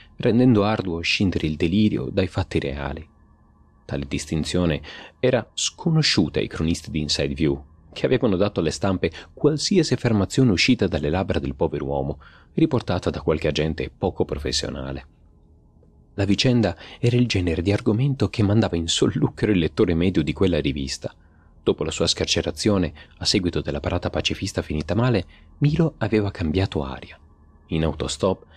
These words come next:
era giunto fino a San Francisco, unendosi a varie comunità di figlie dei fiori. Fu proprio mentre bivaccava lungo la West Coast, vivendo alla giornata in un sopore di alcol e stupefacenti, che era entrato in contatto con un gruppo di spostati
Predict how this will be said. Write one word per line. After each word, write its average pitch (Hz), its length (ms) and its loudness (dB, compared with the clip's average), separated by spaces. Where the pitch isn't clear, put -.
era 110 180 2
giunto 139 280 2
fino 139 220 2
a 123 40 4
San 120 200 0
Francisco, 101 760 0
unendosi 143 460 2
a 101 80 4
varie 104 260 0
comunità 85 440 0
di 82 120 -2
figlie 85 260 0
dei 73 140 -2
fiori. 69 400 -6
Fu 143 220 -2
proprio 175 360 2
mentre 110 400 0
bivaccava 110 520 2
lungo 95 260 2
la 85 60 4
West 113 320 0
Coast, - 440 -4
vivendo 87 340 2
alla 82 160 2
giornata 87 580 -2
in 80 120 -8
un 78 120 -10
sopore 85 360 0
di 71 160 -2
alcol 87 380 -2
e - 40 -6
stupefacenti, - 840 -2
che - 140 -2
era 123 120 2
entrato 107 360 0
in 95 100 2
contatto 120 520 0
con - 120 2
un 95 100 2
gruppo 107 320 0
di - 120 -4
spostati - 760 -2